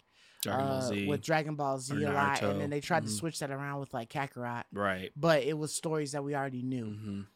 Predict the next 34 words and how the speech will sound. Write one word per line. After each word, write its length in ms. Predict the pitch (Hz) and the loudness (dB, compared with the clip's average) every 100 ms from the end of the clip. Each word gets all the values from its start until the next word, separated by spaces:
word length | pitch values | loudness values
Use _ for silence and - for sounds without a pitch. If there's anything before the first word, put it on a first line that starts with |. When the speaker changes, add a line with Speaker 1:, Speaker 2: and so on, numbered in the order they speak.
| _ - | _ -4
Speaker 2:
Um, 380 | 135 139 135 131 | 0 0 0 -2
this 280 | 139 208 202 | 6 6 6
seems 340 | - 180 165 | 0 0 0
like 260 | 156 147 143 | 0 0 0
it's 200 | 139 - | -6 -6
literally 480 | 143 175 170 147 139 | -2 0 0 -4 -6
following 720 | 127 147 147 139 131 127 123 | -2 2 2 0 -4 -6 -8
the 80 | 123 | -8
story 500 | - - 156 139 127 | -6 0 0 0 -2
of 240 | 135 143 | -2 -4
Demon 300 | 131 147 143 120 | -2 -4 -4 -6
Slayer. 460 | - 92 73 - _ _ _ - | -10 -10 -12 -16 _ _ _ -12
So 280 | - 143 135 | -2 0 0
it's 180 | 131 139 | -2 0
already 280 | 139 156 | 2 2
following 460 | 143 156 156 151 139 | 0 4 4 4 -2
a 40 | 139 | -4
story 300 | 147 143 135 | -4 -2 -2
that 120 | 131 | -2
we 140 | 135 | -4
already 400 | - 143 139 127 | -2 0 -2 -4
know. 320 | 127 135 110 98 | -6 -6 -8 -10
Speaker 1:
Right. 340 | 98 95 90 _ _ _ _ - | -10 -10 -10 _ _ _ _ -10
Speaker 2:
And 200 | 131 139 | -4 -2
then 220 | 135 131 | -2 -2
it's 220 | 131 120 - | -4 -6 -2
going 300 | 147 135 123 | -2 -2 -4
through 260 | - 143 | -2 -2
it. 160 | 104 - _ _ | -4 -10 _ _
Uh, 440 | - 139 139 127 123 | -2 0 0 -2 -6
so 440 | - - 147 139 | -4 2 4 2
unfortunately 1000 | - 147 - - 180 175 170 160 143 147 | 0 -4 -2 4 4 4 -2 -2 -2 -4
for 180 | 135 135 | -6 -8
me, 500 | 131 139 151 127 120 | -4 -2 0 -2 -6